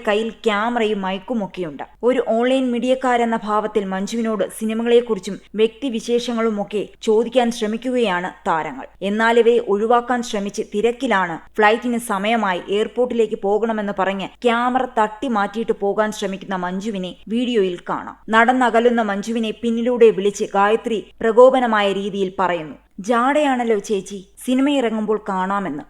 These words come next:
ഈ വീഡിയോ പുതിയ സിനിമയുടെ പ്രൊമോഷനോ മറ്റെന്തോ ആണെന്നുള്ളത് ഉറപ്പാണ്. ഏതു കൊച്ചുകുട്ടിക്കും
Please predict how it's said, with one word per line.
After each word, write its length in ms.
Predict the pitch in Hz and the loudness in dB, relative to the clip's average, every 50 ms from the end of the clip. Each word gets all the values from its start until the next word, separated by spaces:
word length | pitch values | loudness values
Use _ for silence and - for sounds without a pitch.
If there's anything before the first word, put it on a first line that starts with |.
| _ _ 240 | _ _ -4
ഈ 180 | 269 294 302 | -4 -2 -2
വീഡിയോ 320 | 262 269 269 262 262 277 269 269 226 | 0 0 0 0 0 -2 -4 -4 -6
പുതിയ 260 | 240 226 233 311 302 | -4 -2 -2 -4 -4
സിനിമയുടെ 460 | - 269 240 240 240 240 240 233 240 | -4 -4 -2 -2 -2 0 2 2 2
പ്രൊമോഷനോ 560 | 240 226 202 202 208 233 247 240 - 247 247 | 2 0 -2 -2 -2 -4 -4 -4 -4 -4 -2
മറ്റെന്തോ 460 | 226 208 196 - - 220 214 214 233 202 | -2 -2 -2 -2 -2 -2 0 2 2 2
ആണെന്നുള്ളത് 560 | 190 185 196 214 220 220 202 196 196 - 196 - - | 2 0 -2 -4 -4 -4 -2 -2 -2 -2 -2 -4 -4
ഉറപ്പാണ്. 800 | 165 165 180 185 185 - - 175 131 - - - _ _ - 196 | -6 -6 -6 -6 -4 -4 -4 -4 -4 -6 -10 -18 _ _ -8 -4
ഏതു 280 | 208 233 254 277 302 320 | -2 0 0 0 -2 -2
കൊച്ചുകുട്ടിക്കും 720 | 269 262 220 - - 294 247 240 180 196 185 - 190 - | -2 -2 -4 -4 -6 -6 -6 -4 -4 -4 -6 -6 -8 -10